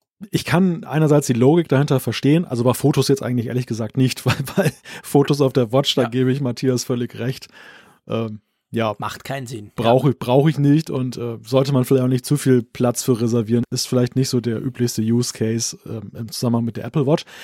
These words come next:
Speaker 1: Aber was jetzt zum Beispiel das Thema Apps angeht, da setzt Apple ja, glaub ich, sehr viel Hoffnung drin jetzt mit dem App Store, der auf der Watch auch drauf ist. Und dass sie jetzt von der Benutzererfahrung sagen, also wir lassen den Nutzer ja das, das jetzt nicht vollknallen mit irgendwelchen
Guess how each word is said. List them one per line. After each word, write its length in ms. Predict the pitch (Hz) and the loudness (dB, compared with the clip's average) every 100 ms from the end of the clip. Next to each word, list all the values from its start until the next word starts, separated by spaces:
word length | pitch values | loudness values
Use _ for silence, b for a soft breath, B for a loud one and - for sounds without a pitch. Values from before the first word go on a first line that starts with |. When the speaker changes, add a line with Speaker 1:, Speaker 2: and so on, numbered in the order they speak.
| B B | B B
Speaker 1:
Aber 360 | 113 143 196 180 _ - | 0 4 4 2 _ 0
was 200 | 143 165 | 2 4
jetzt 180 | 147 | 2
zum 160 | - 139 | 2 2
Beispiel 420 | 139 151 - 143 | 2 2 2 2
das 180 | 135 131 | 2 0
Thema 340 | - 139 120 - | 0 0 0 -2
Apps 280 | 147 - | -4 0
angeht, 540 | 175 165 160 165 - - | 0 2 4 2 2 0
da 260 | 131 131 131 - 151 _ 160 160 147 139 143 143 | 2 2 -2 -6 -16 _ -20 -16 -16 -16 -18 -6
setzt 380 | 127 - - | 0 0 0
Apple 260 | 123 - 156 | -4 2 4
ja, 120 | 139 | 4
glaub 220 | 127 131 | 4 2
ich, 80 | 135 | 2
sehr 160 | 135 147 | 2 0
viel 180 | - 127 | 0 0
Hoffnung 360 | 165 185 165 | 0 0 0
drin 240 | 143 156 147 | 2 2 2
jetzt 240 | 139 - | 0 -2
mit 320 | 135 - - | -4 -4 -4
dem 200 | 123 123 | -4 -4
App 220 | - - - | -6 -6 -6
Store, 460 | - 170 160 175 - B B B - | -2 2 4 4 0 B B B 0
der 100 | 147 | 0
auf 100 | - | 2
der 160 | 135 | 2
Watch 220 | 127 151 | 4 0
auch 200 | - 143 | 0 -4
drauf 380 | 135 127 151 175 | -2 0 2 2
ist. 360 | - 190 - - B B B B | 0 0 -2 -10 B B B B
Und 360 | 139 151 - - | 2 2 -2 -8
dass 280 | - 151 - | -2 -2 2
sie 80 | |
jetzt 180 | 151 151 | 0 2
von 120 | - | 0
der 80 | 143 | 0
Benutzererfahrung 800 | 131 139 208 240 147 - 135 131 | 0 0 2 2 2 2 2 2
sagen, 340 | 120 127 131 | 0 0 0
also 140 | 131 123 | -2 -2
wir 80 | 131 | 0
lassen 240 | 151 165 | 0 0
den 140 | 139 | -2
Nutzer 280 | 143 160 147 | -2 0 0
ja 80 | 135 | 0
das, 140 | 135 139 | -2 -6
das 160 | 135 | -2
jetzt 180 | 143 135 | -2 -2
nicht 160 | 131 - | -4 0
vollknallen 800 | 165 165 175 - 139 135 139 127 | 4 6 4 0 -2 0 0 0
mit 120 | 127 | -2
irgendwelchen 680 | 147 135 135 139 123 120 | -4 -2 -2 -2 -2 -2